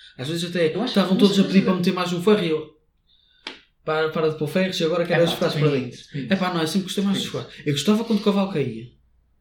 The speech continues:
Speaker 1: Quando o cavalo caía, ficavam todas
Speaker 2: Oh.
Speaker 1: as pessoas, "Ai, ai!" Isto, isto fica mal a dizer, mas eu gostava quando, tipo, o cavaleiro levava um toque e, e quase caía do cavalo ou assim, estás a perceber?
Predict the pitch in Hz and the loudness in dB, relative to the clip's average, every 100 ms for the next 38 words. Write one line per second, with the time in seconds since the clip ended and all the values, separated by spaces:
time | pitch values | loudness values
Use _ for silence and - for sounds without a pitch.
0 | _ - 139 147 156 185 220 202 190 202 | _ -10 -8 -6 -4 2 2 4 0 0
1 | 180 190 233 208 - 151 180 - - - | 0 0 -2 -4 -4 -2 0 -2 -2 4
2 | 370 523 554 523 466 453 508 539 508 359 | 8 8 8 8 8 8 4 0 0 0
3 | - - 220 185 160 139 151 139 143 - | 0 -10 -8 -6 -4 -2 -2 -2 -6 -8
4 | 143 147 131 123 143 120 139 139 131 - | -8 -6 -6 -4 -4 -4 -4 -4 -4 -2
5 | 190 185 190 180 170 - _ 160 156 180 | 0 0 0 0 -6 -12 _ -4 -2 0
6 | 175 170 165 156 208 196 175 170 160 156 | -2 -4 -6 -4 -6 -6 -10 -10 -10 -10
7 | - - 156 151 139 190 170 147 143 - | -12 -8 -8 -6 -8 -6 -8 -6 -8 -10
8 | 120 127 131 - 170 | -14 -14 -16 -14 -14